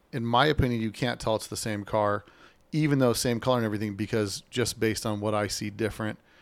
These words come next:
from the kind of before and after, which is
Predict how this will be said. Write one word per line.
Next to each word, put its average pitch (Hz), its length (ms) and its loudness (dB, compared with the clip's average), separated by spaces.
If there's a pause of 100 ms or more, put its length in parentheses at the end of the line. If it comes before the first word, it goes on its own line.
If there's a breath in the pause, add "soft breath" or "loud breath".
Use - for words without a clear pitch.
(260 soft breath)
from 107 440 0
the 101 320 0 (260)
kind 117 180 -2
of 98 60 -6
before 104 340 -2
and 101 80 -4
after, 107 300 -4
which 107 220 -4
is 104 100 -2